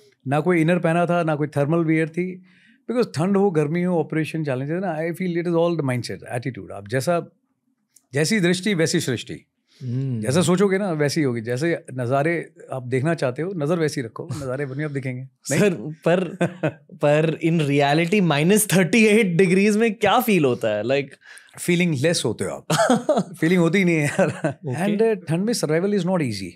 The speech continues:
Speaker 1: गाड़ी अगर आपने on करनी है, नॉर्मल आदमी ठंड में शायद रात को एक बार भी नहीं उठता होगा।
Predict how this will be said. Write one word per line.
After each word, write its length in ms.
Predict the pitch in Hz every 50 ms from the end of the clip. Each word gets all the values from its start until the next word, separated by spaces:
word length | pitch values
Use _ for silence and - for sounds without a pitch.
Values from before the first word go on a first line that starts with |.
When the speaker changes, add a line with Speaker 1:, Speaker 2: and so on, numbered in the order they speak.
| _ _ -
Speaker 1:
गाड़ी 280 | 113 131 143 160 190
अगर 160 | 202 190 202 185
आपने 200 | 175 175 185 175
on 240 | 156 165 175 165
करनी 280 | - 143 127 135 131 117
है, 240 | 113 110 135 202 - _ _ _ 147
नॉर्मल 280 | 139 139 156 185 196
आदमी 260 | 185 180 165 170 196 180
ठंड 180 | - 165 165
में 100 | 170 185
शायद 200 | 185 190 180 156
रात 160 | 156 147 143
को 80 | - 170
एक 80 | 160 151
बार 120 | 165 165
भी 100 | 156 160
नहीं 100 | 135 117
उठता 200 | 98 - - 101
होगा। 240 | 90 82 87 -